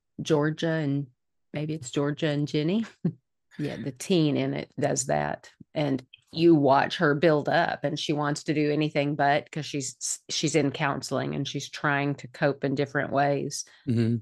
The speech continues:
Speaker 1: But you can see, and you can see, she's such a good actor. You can see that the relief that comes over her when
Speaker 2: Wow.
Speaker 1: she cut, when she burns herself, she burns herself with a lighter. The one scene that is so incredibly dramatic to me, and it hurts me in my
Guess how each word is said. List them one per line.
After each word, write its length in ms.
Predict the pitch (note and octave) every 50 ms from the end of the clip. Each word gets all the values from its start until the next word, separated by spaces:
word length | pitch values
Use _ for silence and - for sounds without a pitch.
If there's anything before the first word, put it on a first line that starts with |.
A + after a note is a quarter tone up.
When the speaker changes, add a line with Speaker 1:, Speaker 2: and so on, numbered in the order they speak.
| -
Speaker 1:
But 220 | - D3+ D3+ - -
you 100 | D#3 D3
can 180 | - - D3
see, 240 | - - - E3 D#3+
and 100 | D3+ D#3+
you 80 | D#3 D3+
can 160 | D#3 D#3 C#3
see, 360 | - - - - - D#3+ C#3+
she's 220 | C#3+ - - D#3 -
such 220 | - E3 D3+ - -
a 80 | C#3+
good 180 | C3+ C#3+ C#3 C#3
actor. 320 | C#3 C#3 C#3+ C#3 - D3+
You 140 | D3 D3 D3
can 180 | C#3+ - D3 D3+
see 280 | - - D3+ C#3+ C#3+
that 160 | C#3 C#3+ - C#3+
the 100 | D3+ D3
relief 480 | C#3+ C#3+ C#3+ C#3+ D3 D3+ C#3+ - - -
that 160 | - - -
comes 280 | - C#3+ C3 C#3 C3+ C3
over 300 | C#3 C#3 C#3+ C#3+ D3 D3
her 300 | C#3+ D3 D3+ C#3+ D3 D3+ _ _ _ _ _ _ _ _ _ _ _
when 160 | - B2+ A#2
Speaker 2:
Wow. 60 | A#2 A#2
Speaker 1:
she 260 | A#2 A#2 - C#3 C3
cut, 340 | - D#3+ D3+ D#3 - - D3+
when 160 | D3+ D3 C#3+
she 140 | - - D3+
burns 380 | C#3+ D3 D3 D#3 E3 F3 E3+
herself, 340 | D3+ D3 C#3+ - D#3 D3 -
she 140 | - - D#3+
burns 260 | D3 D3+ D3 C#3 C3+
herself 320 | D3+ C#3+ - D3 C#3+ -
with 80 | D3+ C#3
a 40 | C3
lighter. 580 | C3+ C#3 C3+ C3+ C#3 C#3+ C#3 D#3 D3+ D3 D3 _ _ - -
The 120 | E3+ F3+
one 240 | E3+ F3+ E3+ E3+ E3
scene 380 | E3 - F3 D#3+ D#3 D#3 D3+
that 160 | D3 D3+ C#3+ D3
is 340 | C#3+ - - - - B2 - _ _ _ _ _ _ _
so 300 | - - - - F3 D#3
incredibly 720 | D3+ D3 C#3+ C3+ - - - - D#3 D3+ C#3+ D3 C#3+ D3 D#3
dramatic 560 | D#3 - D3+ D3 C#3+ C#3+ C#3+ C#3+ C#3 - -
to 120 | - - C#3+
me, 120 | C#3+ C#3+
and 100 | C#3+ C#3+
it 100 | D3+ C#3+ -
hurts 420 | - - - D#3 - - - -
me 160 | D3+ C#3+ C#3+
in 160 | - C#3 C#3
my 180 | C#3 D3 C#3+ C#3